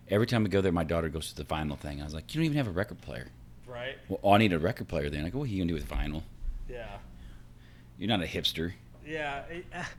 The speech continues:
Speaker 2: I don't get it. I, I, I think, do you like
Speaker 1: Dude,
Speaker 2: it?
Speaker 1: no. Dude, it's a
Speaker 2: Yeah.
Speaker 1: pain in the ass. And I go, "Oh, it's, it sounds warmer. It sounds," no, it does not. Shut
Speaker 2: Yeah.
Speaker 1: up.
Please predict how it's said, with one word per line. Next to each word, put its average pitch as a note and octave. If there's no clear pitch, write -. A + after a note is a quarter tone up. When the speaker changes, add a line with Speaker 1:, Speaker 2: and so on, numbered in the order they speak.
Speaker 2:
I D#3+
don't G2+
get F#2
it. G2+
I, B2
I, C3
I D3
think, C#3
do B2+
you D3
like C#3+
Speaker 1:
Dude, -
Speaker 2:
it? D#3
Speaker 1:
no. D#3+
Dude, F#3
it's -
a G#3+
Speaker 2:
Yeah. G#3
Speaker 1:
pain A3
in G#3
the F#3+
ass. D#3+
And A2
I G#2+
go, G2
"Oh, G2+
it's, -
it G#2+
sounds E2
warmer. E2+
It F#2
sounds," G2
no, G3
it -
does D#2
not. C#2+
Shut C3+
Speaker 2:
Yeah. D#2
Speaker 1:
up. F#2